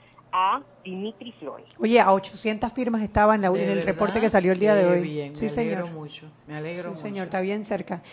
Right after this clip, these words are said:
Speaker 2: Y, eh, también Ricardo Lomana logró veintiocho mil firmas aprobadas.
Speaker 3: Qué
Speaker 2: Está
Speaker 3: bien.
Speaker 2: avanzando bastante rápido también.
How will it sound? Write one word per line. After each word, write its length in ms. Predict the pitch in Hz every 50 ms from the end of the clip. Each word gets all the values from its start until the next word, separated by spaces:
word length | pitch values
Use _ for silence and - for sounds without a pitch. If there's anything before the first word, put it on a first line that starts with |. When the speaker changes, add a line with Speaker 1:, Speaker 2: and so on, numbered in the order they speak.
| - -
Speaker 2:
Y, 380 | - 269 269 277 294 311 302 - -
eh, 220 | 240 226 220 208 196
también 280 | 208 202 196 208 220 220
Ricardo 340 | 240 233 240 226 233 240
Lomana 360 | 226 214 202 175 196 196 220 240
logró 280 | 220 208 185 190 202
veintiocho 520 | 214 233 226 220 220 214 202 202 - 208 185
mil 220 | 214 240 240 -
firmas 340 | - 262 247 220 190 185 185
aprobadas. 1000 | 185 180 - 190 180 185 190 180 170 160 160 170 - - - - - - - - -
Speaker 3:
Qué 220 | 160 156 165 185
Speaker 2:
Está 380 | 202 196 175 170 170 170 - 170
Speaker 3:
bien. 100 | 156 -
Speaker 2:
avanzando 540 | - 180 180 180 175 - 202 190 190 190 208
bastante 520 | 202 165 - 190 180 156 - 208 202 190 185
rápido 420 | 185 190 185 - 185 170 170 160
también. 320 | - 175 160 156 151 156